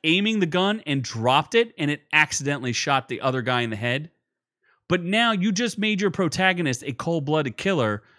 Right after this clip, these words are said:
because he shot a dude in the head. Instead of, like, "Oh my God, I'm so incompetent, I dropped the gun and it still shot the guy in the head." Then it wouldn't have been his fault and it would have been funny.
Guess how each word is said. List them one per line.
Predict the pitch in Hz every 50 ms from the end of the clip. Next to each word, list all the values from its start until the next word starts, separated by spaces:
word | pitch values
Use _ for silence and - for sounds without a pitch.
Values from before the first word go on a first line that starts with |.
| _ _ _
because | - 180 143 196 180 143
he | 151
shot | - - - - - 202 190 175
a | 160 147
dude | 120 151 151 139
in | 131 117
the | 104
head. | 92 127 127 98 - - _ _ _ _ _ _ _ _ _ _ _ _ _ _ -
Instead | 151 151 - - - 220 220 196
of, | 190 165 151
like, | 156 156 151 147 143 - - _ _ _ _ _ _ _ -
"Oh | 277 254 269
my | 254 247 247 233
God, | 190 170 240 247 247 233 226
I'm | 220 202 165
so | - - 226 220 220
incompetent, | 220 202 - - 208 220 220 196 185 180 - 220 208 208 - -
I | - -
dropped | 165 123 117 135 170 185 196 196 - -
the | 156
gun | 135 185 196 196 180 147 131
and | 135 135
it | 143 143 -
still | - - 190 190 175
shot | - - 147 117 107 -
the | 113
guy | 98 107 104
in | 104 101
the | 98
head." | 101 113 107 110 - _ _ _ _ _ _
Then | - 247 262
it | 294 269
wouldn't | 240 277 269 247
have | 214
been | 175 233 226
his | 170 220 233 -
fault | - - 233 226 214 -
and | - 160
it | 165 -
would | 139 143 160
have | 143 117
been | 113 120
funny. | 101 - - 220 226 185 98 -